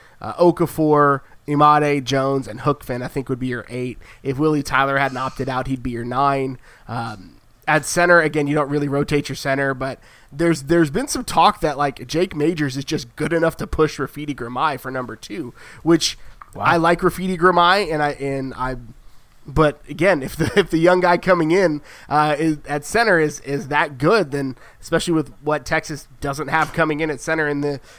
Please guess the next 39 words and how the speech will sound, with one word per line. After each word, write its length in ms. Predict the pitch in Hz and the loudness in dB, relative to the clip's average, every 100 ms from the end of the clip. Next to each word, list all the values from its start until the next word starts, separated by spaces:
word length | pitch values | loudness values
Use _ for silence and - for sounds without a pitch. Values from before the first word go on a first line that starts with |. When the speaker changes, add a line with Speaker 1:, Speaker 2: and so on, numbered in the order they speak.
| - | -6
Speaker 1:
in 140 | 156 | -4
the 80 | 156 | -2
twenty 280 | - 170 165 | 4 6 4
twenty 280 | 151 214 220 | 2 -2 -2
class, 340 | - 147 143 151 | 0 0 0 -2
I 80 | |
think 180 | 139 143 | -4 -4
it's, 120 | 139 | -4
it's, 360 | 131 143 - - - - - | -2 -2 -4 -12 -16 -20 -10
uh, 240 | - 117 - | -6 -4 -4
it's 180 | - 143 | -2 4
never 300 | 175 175 160 | 4 6 4
a 40 | |
bad 320 | 139 143 165 | 4 4 2
thing 200 | - 139 135 | 0 -4 -2
to 40 | |
have 140 | 135 | -2
a 60 | 131 | 0
young 200 | 139 143 | 0 0
guy 200 | 139 143 | -2 -2
who's 140 | 131 139 | -2 -4
able 180 | 131 | -6
to 80 | 123 | -10
push 320 | - 151 139 | -2 0 0
your 140 | 139 127 | -4 -6
experienced 580 | - - 156 147 135 - | -8 -8 -4 -2 -4 -6
guy. 160 | 123 - | -10 -2
So, 220 | 202 185 - - - | 0 0 -6 -14 0
so 180 | 220 | 4
what 280 | 196 185 302 | 6 6 4
we've, 200 | 381 330 | 4 0
what 180 | 180 269 | 0 2
we've 160 | 302 202 | 2 2
got 280 | 165 160 - | 2 0 -2
for 180 | 170 156 | 0 0
you 120 | 143 | 0
now, 300 | 135 139 131 | 0 0 0
we're 220 | 139 226 | -2 -2
gonna, 260 | 294 285 | 0 0